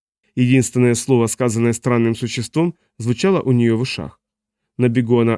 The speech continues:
оступилась, подвернула ногу, упала и покатилась по ступеням. Она пыталась за что-нибудь уцепиться, но безуспешно. Катилась, падала, ударялась головой о ступени. Наконец она остановилась и поняла, что лестница кончилась.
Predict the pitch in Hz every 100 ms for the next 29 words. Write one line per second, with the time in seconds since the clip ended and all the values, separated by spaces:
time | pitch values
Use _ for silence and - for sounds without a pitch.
0 | - 104 - - 117 165 143 - _ _
1 | - 123 131 123 123 117 151 139 113 -
2 | 127 151 165 - 120 127 131 - 117 113
3 | 120 - 143 - 98 92 101 _ _ _
4 | _ _ 123 127 117 123 127 120 117 113
5 | 131 120 110 120 110 120 160 170 120 127
6 | 123 110 131 - 101 92 - 95 - _
7 | _ _ - 123 - 180 143 - 143 135
8 | 127 123 _ - 185 139 127 131 120 120
9 | 110 110 110 - 123 - 90 90 - _
10 | _ _ _ _ _ 135 127 175 226 151
11 | 131 123 131 127 143 156 - 117 120 123
12 | 156 - 127 120 117 120 156 - 110 -
13 | 85 80 -